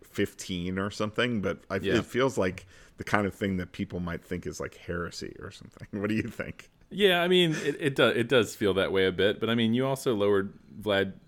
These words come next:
Speaker 2: you know, Vladimir Guerrero a bit. I mean, at some point, you have to start lowering these guys a bit. It's fine. Like, we, you can always move him back up, right? It's fine. I, and, and you might. I, I guess my question is, like, looking at where you ranked him, I mean, he's, he's down there now close to, like,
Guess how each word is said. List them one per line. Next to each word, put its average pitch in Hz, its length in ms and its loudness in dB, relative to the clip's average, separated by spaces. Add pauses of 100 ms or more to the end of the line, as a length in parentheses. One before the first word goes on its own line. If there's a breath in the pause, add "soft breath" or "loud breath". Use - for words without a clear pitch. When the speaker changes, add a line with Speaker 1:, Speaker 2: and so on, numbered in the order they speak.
Speaker 2:
you 110 120 0
know, 90 160 -2
Vladimir 98 400 -2
Guerrero 92 440 2
a 87 40 -4
bit. 90 160 -2
I - 60 -6
mean, 117 160 0
at 113 100 -4
some 190 220 -2
point, 131 260 -4
you 113 120 -4
have 123 120 -6
to - 80 -18
start 104 240 -4
lowering 98 320 2
these 82 160 -6
guys 82 260 -6
a 85 60 -6
bit. 95 240 -2
It's 90 180 -8
fine. 98 400 -4
Like, 113 300 -4
we, 127 260 -8
you - 120 -14
can 185 100 -8
always 175 180 0
move 113 160 4
him 98 80 2
back 87 240 -2
up, 82 220 -6
right? 101 180 -2
It's 175 180 -12
fine. 101 340 -4 (400 soft breath)
I, 117 80 4
and, 131 400 0
and 131 120 -4
you 139 60 -2
might. 107 280 0 (200)
I, - 160 -4
I 107 40 -2
guess 147 200 -2
my 110 80 0
question 95 400 0
is, 82 220 -4
like, 78 300 -4 (420 soft breath)
looking 143 280 0
at 85 120 -4
where 90 140 -2
you 85 160 -4
ranked 82 280 -6
him, 80 80 -6
I 80 80 -6
mean, 80 360 -6 (520 soft breath)
he's, 139 360 -4
he's 123 280 -6
down 104 240 0
there 92 400 0 (100)
now 92 280 0
close 90 300 -4
to, 87 80 -6
like, 69 340 -8